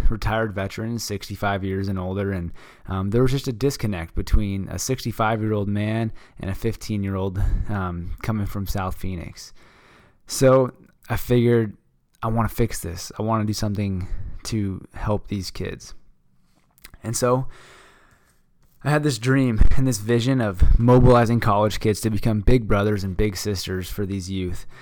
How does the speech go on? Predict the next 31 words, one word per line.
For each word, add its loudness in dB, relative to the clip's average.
So 2
I 6
set 6
it 6
out 4
and 0
I 0
made 4
it 2
my 2
goal 2
to 0
develop 2
an 4
organization 2
that -2
would 0
be 0
a -2
college 2
mentor 2
program 0
to -2
teach -2
the -6
G -2
E 0
D -2
to -6
juvenile 0
delinquents -6